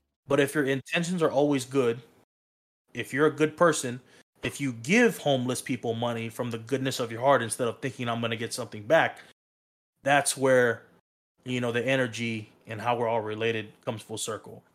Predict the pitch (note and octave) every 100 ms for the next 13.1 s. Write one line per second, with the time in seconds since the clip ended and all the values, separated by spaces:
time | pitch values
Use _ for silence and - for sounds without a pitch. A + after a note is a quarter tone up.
0 | - A#2 A2+ A#2+ - C3+ C#3 A#2+ C3 C3
1 | B2+ A2+ C3 C3+ B2+ A2 F#2+ - A2+ A2+
2 | A2+ A2 A#2 B2 A2+ C3 B2+ C3 A#2+ B2+
3 | A#2 A#2+ B2 A#2 B2 B2+ A#2 A2+ - -
4 | _ _ _ B2 A#2 A2+ G#2+ - D3 D3
5 | C3 B2 A#2+ G#2+ G2+ - - C#3 B2 -
6 | - - A2+ B2+ E3 C3+ G#2 G2 _ _
7 | - G#2 G2+ A#2 C#3+ D3 F3 F3+ F3+ F#3+
8 | F3+ F#3+ G3+ G3 - _ _ _ _ _
9 | - C3+ B2 E3 F3 E3+ - - _ _
10 | _ C3+ B2+ C#3 D#3+ D3+ C#3+ - - D#3+
11 | C3 C3+ D3 C#3 D3 D3 C#3 B2+ B2+ C#3+
12 | C3 B2 - C#3+ C3 B2+ D3 C#3+ C#3+ B2+
13 | -